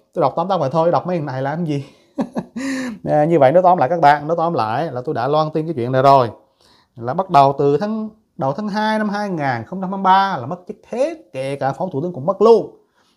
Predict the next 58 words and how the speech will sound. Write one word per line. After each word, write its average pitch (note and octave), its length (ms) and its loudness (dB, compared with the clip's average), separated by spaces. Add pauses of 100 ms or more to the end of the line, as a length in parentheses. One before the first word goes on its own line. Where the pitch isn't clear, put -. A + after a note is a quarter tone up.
(100)
Nhưng C#3 160 -4
mà C#3+ 60 -4
bàn C#3 340 2
giao, D#3+ 200 4
bàn C3+ 280 0
giao D#3+ 260 0
cho D#3+ 60 -8
đến F3+ 220 -8
cuối F#3 220 -6
tháng F3+ 200 -8
mười B2 160 -6
hai D3+ 240 -4
năm D#3 100 -4
hai D#3 120 -4
nghìn B2+ 200 -4
không D#3 320 -8
trăm E3 120 -8
hai E3+ 80 -6
mươi E3 80 -6
ba E3+ 260 4
là A#2+ 100 -8
hai C#3+ 160 -8
ông C#3+ 140 -12
này B2 100 -10
về B2+ 220 -10
hưu, G#3 400 -4 (480)
nghỉ C#3+ 180 -6
việc D#3+ 200 -4
về C#3+ 100 0
hưu. G#3 320 2 (680)
À, F3 520 0
nhưng F#3+ 100 0
mà E3+ 60 0
bây E3+ 120 4
giờ E3+ 100 4
báo F#3 140 0
đảng C#3 300 -2
á, A#3 120 -6 (260)
người C#3+ 140 -2
ta F3 100 -2
nôn F#3+ 340 2
nóng, F#3+ 180 -2
người F3+ 100 -6
ta E3+ 80 -2
nôn E3+ 300 0
nóng. F#3+ 240 -8 (200)
Lẽ B2+ 300 -4
ra G3 180 4
kế A3+ 120 -2
hoạch F3+ 200 -2
á, G#3+ 120 -6 (220)
đầu C3+ 260 -2
tháng F#3+ 100 -4
hai E3+ 260 -2
mới F#3 140 -4
quất. C4+ 160 2 (600)
Bây D3+ 180 2
giờ C3+ 380 2